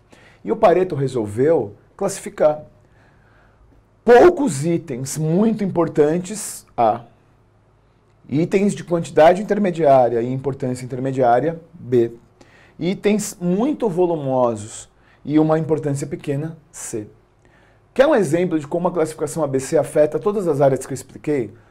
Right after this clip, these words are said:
Compras, estoque, qualidade, é, processo decisório e definição sobre investimento? Olha só, o que que vende mais numa concessionária de automóveis?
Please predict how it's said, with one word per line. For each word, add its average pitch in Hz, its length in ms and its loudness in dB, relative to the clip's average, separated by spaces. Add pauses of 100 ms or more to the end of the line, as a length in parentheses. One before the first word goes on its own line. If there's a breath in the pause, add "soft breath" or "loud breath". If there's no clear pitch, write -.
(260 soft breath)
Compras, 135 600 -2
estoque, 123 1080 0
qualidade, 117 1120 0 (400 soft breath)
é, 117 300 2
processo 127 560 -2
decisório 127 1040 2 (260 soft breath)
e 120 100 -10
definição 131 600 -4
sobre 123 260 -6
investimento? 113 800 -4 (500 soft breath)
Olha 175 220 0
só, 101 380 -8 (920 soft breath)
o - 80 -16
que - 80 -14
que - 140 -12
vende 190 260 -2
mais 147 260 0
numa 139 200 -4
concessionária 139 680 -6
de 123 60 -8
automóveis? 104 840 -10